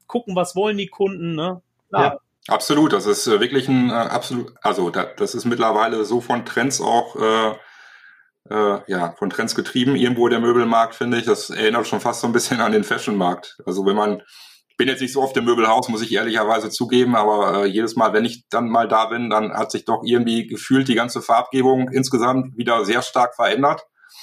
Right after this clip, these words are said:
Speaker 3: Und ich warte immer noch auf den Tag, äh, ja, wo mich dann wirklich Arche Rustikal als neue Trendfarbe wieder anlächelt. Das, äh,
Speaker 1: <laughs>
Speaker 3: kommt bestimmt irgendwann. Jeder Trend kommt wieder.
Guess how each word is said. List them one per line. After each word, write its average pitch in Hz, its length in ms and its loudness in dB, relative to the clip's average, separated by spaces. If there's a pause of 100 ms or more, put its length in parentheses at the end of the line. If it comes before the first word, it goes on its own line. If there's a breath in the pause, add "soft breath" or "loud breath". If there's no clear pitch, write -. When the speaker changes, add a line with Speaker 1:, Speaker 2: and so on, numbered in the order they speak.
(360 loud breath)
Speaker 3:
Und 107 100 -4
ich 95 100 -4
warte 120 260 2
immer 139 200 0
noch 131 140 -2
auf 131 180 0
den 127 140 2
Tag, 127 440 2
äh, 117 340 -2
ja, 98 260 2
wo 110 120 0
mich - 280 -2
dann 110 140 -2
wirklich 120 320 -2
Arche 113 220 0
Rustikal 120 560 0
als 104 200 -2
neue 101 220 2
Trendfarbe 98 540 -2
wieder 92 220 0
anlächelt. 95 440 -2
Das, 95 260 0
äh, 95 280 -2 (520)
Speaker 1:
<laughs> 135 300 4
Speaker 3:
kommt 135 180 2
bestimmt 147 360 -2
irgendwann. 85 440 0
Jeder 120 240 2
Trend 120 260 -4
kommt 107 220 -2
wieder. 90 260 -2